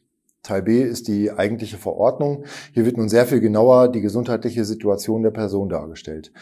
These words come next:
Das ist erforderlich, um das richtige Versorgungssetting und einen geeigneten Pflegedienst auswählen zu können. Zudem wird so auch deutlich, welche weiteren ärztlichen und therapeutischen Leistungserbringer eingebunden werden sollten.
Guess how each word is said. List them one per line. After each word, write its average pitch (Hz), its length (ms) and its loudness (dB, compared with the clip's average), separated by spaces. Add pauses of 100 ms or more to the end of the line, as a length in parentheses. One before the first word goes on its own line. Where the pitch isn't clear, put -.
(180)
Das 101 120 -6
ist - 60 -4
erforderlich, 139 840 2
um 117 140 -2
das 107 200 0
richtige 117 300 -2
Versorgungssetting 123 880 2
und 95 120 -10
einen 98 220 -2
geeigneten 98 460 -4
Pflegedienst 101 500 -2
auswählen 76 400 -16
zu 82 160 -20
können. 78 240 -20 (580)
Zudem 123 360 2
wird 135 120 2
so 127 140 4
auch 107 140 4
deutlich, 139 580 2
welche 113 300 2
weiteren 120 340 4
ärztlichen 117 640 -2
und 101 160 -10
therapeutischen 107 640 -2
Leistungserbringer 104 840 -2
eingebunden 87 480 -6
werden 76 200 -18
sollten. 71 360 -20